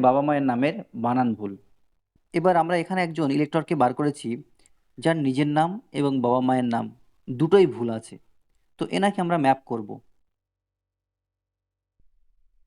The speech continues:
এই ভোটারের বর্তমান নাম, ফার্স্ট নেম, মিডল নেম,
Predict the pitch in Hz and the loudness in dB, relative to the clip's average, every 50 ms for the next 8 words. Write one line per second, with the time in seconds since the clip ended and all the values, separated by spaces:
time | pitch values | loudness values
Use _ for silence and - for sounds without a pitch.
0 | _ _ _ _ _ _ _ _ _ _ _ _ - _ _ 165 185 214 214 185 | _ _ _ _ _ _ _ _ _ _ _ _ -20 _ _ 0 2 2 2 -2
1 | 165 180 175 185 170 170 147 156 160 165 143 113 127 135 - - - 180 170 175 | -4 0 0 2 2 2 2 0 0 -4 -2 0 0 0 0 0 -4 0 0 0
2 | 175 165 147 135 127 120 117 113 123 170 170 - _ _ _ _ _ _ _ - | 0 0 0 0 0 0 0 -4 -6 -10 -16 -20 _ _ _ _ _ _ _ 2
3 | - 143 160 - - - 175 175 170 175 170 160 131 131 131 147 156 165 160 165 | 2 2 2 2 -6 -8 -4 -4 -2 -2 -2 0 0 0 0 0 0 0 0 0
4 | 170 170 | 0 0